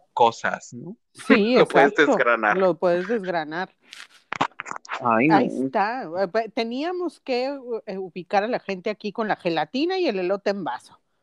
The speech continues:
Speaker 2: Porque
Speaker 1: Y
Speaker 2: siempre,
Speaker 1: sí.
Speaker 2: siempre la gente que no es de, de, de Nuevo León no entiende ese pedo, güey.
Speaker 1: Ujú.
Speaker 2: O sea, como que nada más lo están juzgando, pero no saben que, que se llama gelatina porque literal es una gelatina congelada.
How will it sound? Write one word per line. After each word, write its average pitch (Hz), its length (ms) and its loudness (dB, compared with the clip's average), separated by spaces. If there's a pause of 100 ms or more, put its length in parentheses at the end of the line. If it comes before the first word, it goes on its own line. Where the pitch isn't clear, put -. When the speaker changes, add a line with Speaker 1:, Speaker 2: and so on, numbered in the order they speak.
Speaker 2:
Porque 208 260 2
Speaker 1:
Y - 40 -4
Speaker 2:
siempre, 165 360 4
Speaker 1:
sí. 117 300 -2
Speaker 2:
siempre 294 480 0 (160)
la 262 220 2
gente 262 340 -8
que 311 100 -10
no 294 140 -6
es 262 160 -8
de, 277 160 -8 (260)
de, 196 460 -4 (440)
de 214 200 4
Nuevo 214 340 2
León 208 460 -2 (100)
no 214 280 -4
entiende 208 540 -8
ese 185 220 -10
pedo, 214 440 0
güey. - 200 -20 (760)
Speaker 1:
Ujú. 123 760 -2
Speaker 2:
O 196 60 4
sea, 226 160 4
como 214 260 -2
que 196 120 0
nada 190 160 0
más 196 180 -4
lo 247 100 -2
están 247 280 -2
juzgando, 226 440 -4
pero 208 220 0
no 214 180 -4
saben 233 380 0
que, 214 160 -8
que 208 160 -12
se 202 180 -12
llama 190 240 -12
gelatina 196 520 -10
porque 180 280 -12
literal 165 460 -10
es 160 120 -12
una 202 180 -12
gelatina 185 500 -10
congelada. 196 960 0